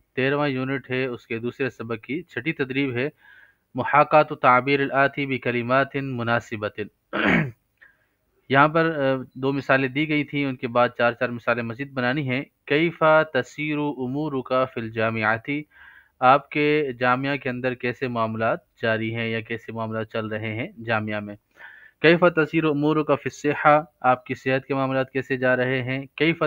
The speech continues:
تسیر امورک فی العمل، آپ کے کام کے معاملات کیسے جا رہے ہیں۔ کیف تسیر امورک مع عائلتک، آپ کے گھر والوں کے ساتھ، اپنی فیملی کے ساتھ کے معاملات کیسے جا رہے ہیں۔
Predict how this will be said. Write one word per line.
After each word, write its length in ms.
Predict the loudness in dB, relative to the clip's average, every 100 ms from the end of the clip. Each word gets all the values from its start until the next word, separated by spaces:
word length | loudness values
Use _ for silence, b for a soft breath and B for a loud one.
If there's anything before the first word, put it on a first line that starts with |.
| -2
تسیر 320 | -4 -2 -4
امورک 480 | -2 -2 -2 -2 0 0
فی 60 | 2
العمل، 460 | 4 6 4 2 -2 b b b b
آپ 180 | -4 -2
کے 80 |
کام 280 | -2 2 2
کے 120 | 0
معاملات 400 | -2 -2 0 -2
کیسے 260 | -2 -4 -2
جا 220 | 0 0
رہے 240 | 0 -2 -4
ہیں۔ 140 | -6 -8 _
کیف 300 | 0 2 2 0 -2
تسیر 340 | -4 -4 -4
امورک 640 | -4 -4 -4 -2 -4 0 2 2
مع 320 | 2 4 4
عائلتک، 760 | 4 4 4 2 -6 -8 -10 -8 -8 b b b b b
آپ 280 | 2 2 2
کے 220 | 0 0
گھر 120 | 0
والوں 280 | 0 0 0
کے 160 | -2 -4
ساتھ، 340 | 0 0 0
اپنی 200 | -4 -8
فیملی 320 | -6 -6 -4
کے 120 | -4 -2
ساتھ 260 | -2 -2
کے 100 | -4
معاملات 400 | -4 -4 -4 -4
کیسے 260 | -6 -6 -2
جا 180 | 0 0
رہے 240 | -2 -4
ہیں۔ 140 | -6